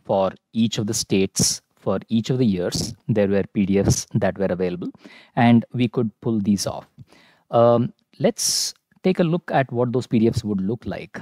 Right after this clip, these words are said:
Um, here's an example of the nineteen eighty-five, uh, Maharashtra Legislative Assembly elections. So there are a list of parties, abbreviations, highlights, blah, blah, blah.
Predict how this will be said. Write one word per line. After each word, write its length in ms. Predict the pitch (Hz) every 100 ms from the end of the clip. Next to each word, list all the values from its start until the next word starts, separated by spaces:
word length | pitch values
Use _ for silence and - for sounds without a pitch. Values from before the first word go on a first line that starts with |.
| -
Um, 320 | 101 101 101
here's 480 | 98 135 151 - -
an 60 | 143
example 520 | 127 107 104 101 107 113 _ _ _ _ -
of 480 | 107 98 - - - _ _ _ _ _ _ _ _ _ _ _ _
the 100 | 117
nineteen 380 | 113 113 120 135
eighty-five, 880 | 117 113 123 - 120 120 92 - - -
uh, 400 | 107 95 95 98 _ -
Maharashtra 760 | 120 95 117 117 - - 113 104
Legislative 480 | 98 98 - 98 95
Assembly 400 | - 92 92 95
elections. 640 | 87 - - - - - - _ _ _ _
So 380 | - - 98 85 _ -
there 260 | 113 98
are 180 | 92 92 -
a 60 | 104
list 260 | 92 -
of 220 | 90 - - _ -
parties, 840 | 113 110 - 110 107 104 - - -
abbreviations, 1000 | 98 101 101 101 - 101 98 95 - -
highlights, 540 | 113 104 98 98 -
blah, 220 | 101 92
blah, 160 | 90 95
blah. 300 | 104 151